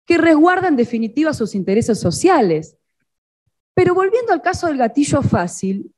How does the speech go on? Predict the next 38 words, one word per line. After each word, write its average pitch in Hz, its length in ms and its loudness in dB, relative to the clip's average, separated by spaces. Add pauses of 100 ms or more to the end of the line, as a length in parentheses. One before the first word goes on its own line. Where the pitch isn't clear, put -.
(140)
eh, 262 520 -2
lo 294 120 6
hacen 381 240 2
al 277 120 2
amparo 277 300 0
de 226 100 0
la, 185 200 -8 (140)
del 190 200 2
Estado. 139 600 -4 (420)
Y 311 140 2
acá, 349 420 -2 (100)
por 202 300 -2
la 208 140 4
razón 214 380 0
por 247 100 2
la 220 120 2
cual 226 200 0
nosotros 208 360 -2
pedimos 208 360 0
la 185 80 0
interpelación 170 720 -2
y 190 60 2
no 185 100 2
solamente 180 680 0
el 180 120 -4
repudio 196 520 -2
del 175 160 0
hecho 190 380 -2 (340)
en 190 160 4
sí 190 160 2
mismo. 160 560 2 (460)
Estamos 359 800 0 (180)
ante 247 720 2
la 240 160 2
presencia 285 540 -2
de 220 140 2
fuerzas 294 340 0
policiales 240 840 -2